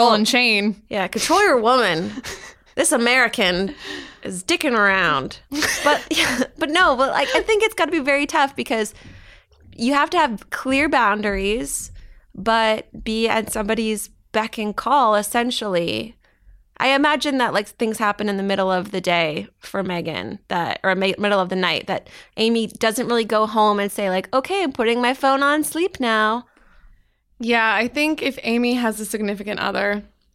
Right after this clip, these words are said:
Speaker 1: the significant other is probably one of those people who's cons-, who are, who's like, "Oh, my girlfriend is always on their phone."
Speaker 2: Mine.
Speaker 1: Never happened to me.
Speaker 2: Yeah.
Speaker 1: Um,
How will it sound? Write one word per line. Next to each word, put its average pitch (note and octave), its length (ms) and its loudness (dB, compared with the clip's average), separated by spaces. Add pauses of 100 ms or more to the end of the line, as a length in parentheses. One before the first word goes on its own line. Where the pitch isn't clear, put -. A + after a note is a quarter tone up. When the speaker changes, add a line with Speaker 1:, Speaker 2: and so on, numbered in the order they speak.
(760)
Speaker 1:
the A#3+ 80 -4
significant A3 500 0
other G#3 220 0
is G3+ 160 -2
probably A3 540 0
one G3+ 160 0
of G3+ 40 0
those G#3 140 0
people G#3 320 -4
who's G3+ 180 -4
cons-, G3+ 460 -2
who G#3+ 80 -4
are, G3 160 0
who's G3+ 240 -2
like, G3 240 0 (640)
"Oh, C#4 380 4 (380)
my A#3 80 -2
girlfriend B3+ 440 2
is G#3 80 0
always A#3+ 380 4
on B3+ 80 2
their G#3 140 -2
phone." G#3 600 2 (720)
Speaker 2:
Mine. G3+ 440 0
Speaker 1:
Never F#3+ 220 -2
happened G3 240 0
to G3 80 0
me. A3 240 2
Speaker 2:
Yeah. A3 140 0 (260)
Speaker 1:
Um, B3+ 400 6